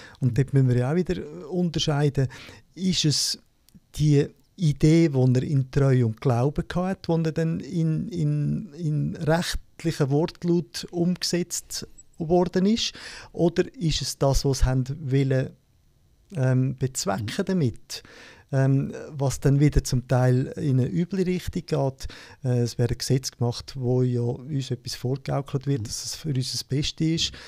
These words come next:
Speaker 1: wenn wir das annehmen und nachher eben im Nachhinein eben doch nicht so ist.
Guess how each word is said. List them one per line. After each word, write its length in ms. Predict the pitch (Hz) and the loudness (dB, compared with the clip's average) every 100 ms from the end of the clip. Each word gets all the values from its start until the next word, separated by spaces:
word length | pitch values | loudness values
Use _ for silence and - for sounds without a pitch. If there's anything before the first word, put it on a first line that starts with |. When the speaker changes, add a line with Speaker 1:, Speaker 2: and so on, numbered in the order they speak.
| - - | -12 -2
Speaker 1:
wenn 140 | 139 | 2
wir 120 | 147 | 2
das 220 | 143 147 - | 0 -2 0
annehmen 480 | 143 151 143 143 139 - | 0 2 2 0 -2 -6
und 160 | 147 127 | -2 0
nachher 460 | 123 123 - 123 | 0 -4 -2 -2
eben 360 | 123 120 127 151 | 0 -2 -2 -4
im 200 | 156 127 | 0 0
Nachhinein 640 | 123 123 - 120 117 120 | 0 -2 -2 0 0 -2
eben 200 | 120 117 | -4 -4
doch 180 | 123 120 | -6 -2
nicht 180 | 127 127 | -2 -2
so 260 | 123 127 120 | -4 -4 -2
ist. 280 | 110 104 | -4 -6